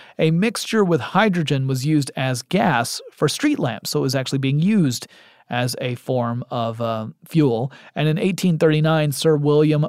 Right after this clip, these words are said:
Robert Grove would conduct some experiments that led to the development of hydrogen-based fuel cells. So we'll talk more about fuel cells in a little bit, but first, burning hydrogen gives off water vapor and some other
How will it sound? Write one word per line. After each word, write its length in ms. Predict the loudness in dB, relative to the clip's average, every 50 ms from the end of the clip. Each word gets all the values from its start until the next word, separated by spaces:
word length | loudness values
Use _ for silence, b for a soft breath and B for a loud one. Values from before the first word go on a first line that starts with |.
| -2
Robert 460 | -2 0 0 2 2 0 -2 -4 -2
Grove 340 | 0 4 4 6 6 4 4
would 160 | 0 0 0
conduct 360 | 0 -4 -2 0 0 -2 -2 -4
some 140 | -6 -8
experiments 540 | -6 -8 -8 -2 0 0 2 2 0 -4 -4
that 140 | -6 -6 -4
led 260 | -2 -2 -2 -2 -4
to 60 | -4
the 120 | -6 -4 -4
development 480 | -4 -2 -2 -2 -2 -2 -4 -6 -6 -6
of 140 | -8 -8 -6
hydrogen-based 1000 | -6 -2 0 2 2 2 0 -2 -2 -2 0 0 -2 -2 -4 -4 -4 -6 -8 -10 -16
fuel 340 | _ -6 2 4 4 4 4
cells. 500 | 2 0 -4 -6 -6 -6 -8 -10 -12 -14 b b b b b b b b b b b b b b _ _ _ _
So 260 | -4 -2 -2 -2 -2 -4 _ _ _ _ _ _ _ _ _ 0
we'll 100 | 0 2
talk 260 | 4 4 2 4 4
more 140 | 4 6 6
about 240 | 6 6 4 2 2
fuel 160 | 2 2 2
cells 400 | 2 0 -2 0 0 -2 -2 -4 -6
in 80 | -6 -6
a 80 | -4
little 240 | -2 -2 -2 -2 -2
bit, 180 | -4 -6 -6 -6
but 160 | -8 -10 -2
first, 340 | 2 4 4 4 2 0 -8 _ -16
burning 520 | -14 -10 -4 0 2 4 4 4 2 2 2
hydrogen 800 | 0 2 2 2 2 4 2 0 0 -2 -4 -4 -4 -6 -10 b b b b b b b b b _ _ -4 2
gives 240 | 2 4 4 4 4
off 180 | 2 2 0 -2 _ _
water 340 | _ -2 0 0 0 0 -2
vapor 480 | -4 -6 -8 -8 -8 -12 -14 -14 -20 -20 _ _ _
and 300 | -2 0 0 -2 -2 -6
some 320 | -2 0 2 2 0 -2 -4 _
other 300 | -2 0 0 0 -2